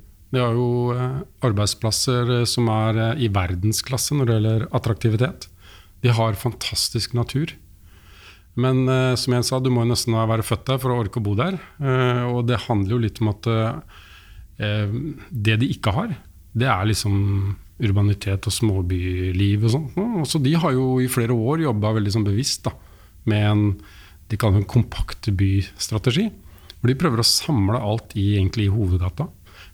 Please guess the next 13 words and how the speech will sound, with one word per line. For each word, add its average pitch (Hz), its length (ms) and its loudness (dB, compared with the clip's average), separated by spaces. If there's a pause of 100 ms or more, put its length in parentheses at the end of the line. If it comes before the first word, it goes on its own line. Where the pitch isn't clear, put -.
(140)
De 110 80 6
har 107 80 6
flyttet 107 320 2
skoler, 107 420 2 (240)
de 113 80 2
har 101 100 4
flyttet 98 540 0
den 110 80 4
ene 95 140 2
funksjonen 98 440 0
etter 92 200 -2
den 98 100 2
andre. 95 280 0